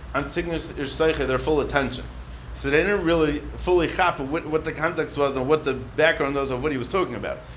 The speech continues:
right? So they, so they just took what they wanted and made up some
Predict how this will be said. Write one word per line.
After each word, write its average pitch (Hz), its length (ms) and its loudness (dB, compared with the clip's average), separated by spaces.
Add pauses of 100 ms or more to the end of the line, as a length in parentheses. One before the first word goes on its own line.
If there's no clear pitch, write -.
(120)
right? 135 240 0
So - 140 -4
they, 151 320 4 (1300)
so 139 200 0
they 147 380 4 (100)
just 147 220 -6
took 170 240 -2
what 170 160 4
they 185 120 2
wanted 226 380 4
and 151 140 0
made 160 220 6
up 156 200 2
some 151 400 0